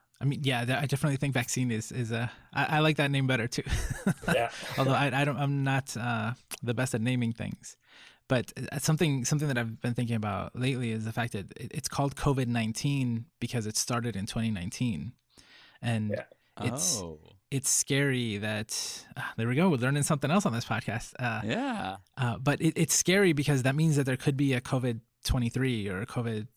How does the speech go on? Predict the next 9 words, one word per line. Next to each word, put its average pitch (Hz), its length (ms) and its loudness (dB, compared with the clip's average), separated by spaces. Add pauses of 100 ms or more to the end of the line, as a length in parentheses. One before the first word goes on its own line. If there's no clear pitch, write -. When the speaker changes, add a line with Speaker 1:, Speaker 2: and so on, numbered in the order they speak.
(340)
Speaker 1:
thirty-one, 113 680 0
right? 110 240 -2
Like, 113 160 -4
there, 107 320 -4 (440)
there 120 140 2
will 139 360 4
be 120 580 0 (320)
other, 113 600 -2 (280)
um, 98 500 -10